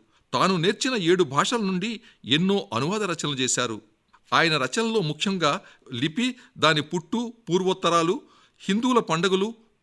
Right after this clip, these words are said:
పూర్వపరాలు, మరుపురాని మనిషి శీర్షికన ప్రముఖులతో ఆయన నిర్వహించిన ఇంటర్వ్యూలు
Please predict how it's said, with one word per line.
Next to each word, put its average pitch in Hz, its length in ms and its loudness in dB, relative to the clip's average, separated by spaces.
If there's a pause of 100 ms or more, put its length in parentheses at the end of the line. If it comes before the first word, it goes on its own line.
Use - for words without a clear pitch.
పూర్వపరాలు, 180 680 2 (300)
మరుపురాని 202 540 0
మనిషి 165 400 -2
శీర్షికన 156 420 -2
ప్రముఖులతో 175 600 -2
ఆయన 143 240 0
నిర్వహించిన 156 520 -6
ఇంటర్వ్యూలు 143 680 -4